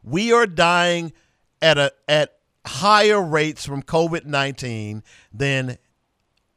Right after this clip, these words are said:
other races of people. Hispanics are included in that. Native Americans are included in that.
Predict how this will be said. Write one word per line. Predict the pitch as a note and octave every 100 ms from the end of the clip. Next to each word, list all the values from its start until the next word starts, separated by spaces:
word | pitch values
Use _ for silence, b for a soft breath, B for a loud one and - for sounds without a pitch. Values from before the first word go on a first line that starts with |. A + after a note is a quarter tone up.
| _ _ E3+
other | D#3+ D3+
races | C#3 C#3+ A#2+ B2+ A2
of | A#2
people. | - G#2+ - D2 - _ _ _ -
Hispanics | B2+ - - D3+ F3 F#3+ -
are | E3+
included | E3 D3 D#3+ D#3 D#3
in | C#3+ C#3+
that. | C3+ C3 B2+ b b
Native | A#2 C#3 C3
Americans | A#2+ B2 E3+ F3+ E3+ E3
are | D3+ C#3+
included | C#3 - D3 C3+ B2+
in | A#2+
that. | A#2+ A#2 A2